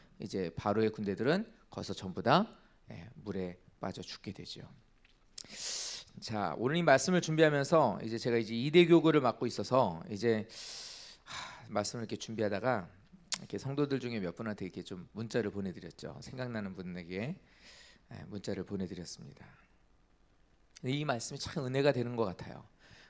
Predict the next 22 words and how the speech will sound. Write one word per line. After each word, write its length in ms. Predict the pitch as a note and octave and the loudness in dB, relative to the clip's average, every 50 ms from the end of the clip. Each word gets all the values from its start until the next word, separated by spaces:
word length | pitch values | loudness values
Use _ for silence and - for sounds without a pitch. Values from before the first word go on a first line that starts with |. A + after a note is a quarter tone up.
| - | -10
그리고, 640 | _ - A2+ A2+ G#2 A2+ G#2+ G#2+ C3+ E3+ G#3 A#3 - - - - - - - - - - - - _ - | _ -4 -2 2 4 6 8 8 8 8 6 4 -2 -10 -20 -18 -18 -20 -20 -20 -20 -20 -20 -20 _ -2
어, 400 | B2+ A#2 A#2 A2+ G#2+ G#2 F#2 - - _ _ _ _ _ _ _ | -2 0 0 0 -2 -4 -6 -8 -14 _ _ _ _ _ _ _
우리 180 | - D3+ D3+ F3 | 2 4 6 6
성도님들이 760 | F3 F#3+ G3 F#3 F#3+ F3+ F3 E3 D3 C#3+ D#3 F3+ F3 C3 F#2 | 6 6 6 6 8 8 6 4 4 6 6 8 6 6 6
오늘 240 | F#2+ B2 C#3+ D3+ D3 | 4 4 4 2 2
이 140 | D3 D3 F3+ | 2 4 6
말씀을 380 | F#3+ G3 F#3+ F#3 - F#3 F3+ E3+ | 8 8 8 8 6 0 -2 -2
통해서 680 | - D#3+ C#3 B2 A#2 - - F3+ E3 A#2 E2 C2+ - | -2 -4 -4 -2 -4 0 2 2 2 2 0 -4 -8
다시 280 | - - - - - - | -10 -8 -6 -4 -2 0
한번 160 | G#3 G3 F#3 | 2 2 2
우리가 180 | E3+ E3 F3 D#3+ | 2 2 2 0
좀 140 | D#3+ D#3+ D3+ | 0 -2 -4
기도에, 800 | - - D3 - E3 D#3 C#3+ A#2 G2+ F#2+ G#2 B2+ E3 G3+ - - _ - _ _ _ _ - | -4 -8 -2 2 4 4 6 4 4 0 0 -2 -2 -4 -6 -10 _ -20 _ _ _ _ -12
예, 280 | G2+ F2+ E2+ E2 - - - _ _ _ _ _ _ | -10 -10 -10 -10 -12 -16 -20 _ _ _ _ _ _
좀 220 | - - - - - | -12 -10 -10 -12 -12
힘을 360 | - - - - F#3+ F#3+ D#3+ | -10 -6 -2 0 4 8 10
얻으셨으면 600 | B2+ G#2 G#2+ A#2 B2+ - - A2+ - - A2 G2+ | 10 10 10 8 6 4 4 2 2 0 0 -2
좋겠다는 480 | F#2+ - B2+ - B2 - - A2 F#2+ F#2 | -2 -2 -2 -2 -2 0 0 -2 -2 -2
생각이 340 | F2 G#2 F2+ F2 F2+ E2+ G2+ | -4 -6 -6 -8 -8 -8 -8
듭니다. 380 | - - G2+ F2 G2 - - - | -8 -8 -8 -8 -8 -10 -10 -6
왜 140 | D2+ G2+ A2 | -4 -2 -2
그러냐면 840 | A#2+ C3+ C3+ C3 C3 B2+ A#2+ A#2 A#2 A2 G#2 A#2+ C#3+ C3 F#2+ D2 | 0 0 0 0 -2 -2 -2 -2 -2 -2 -2 -2 -2 -4 -6 -10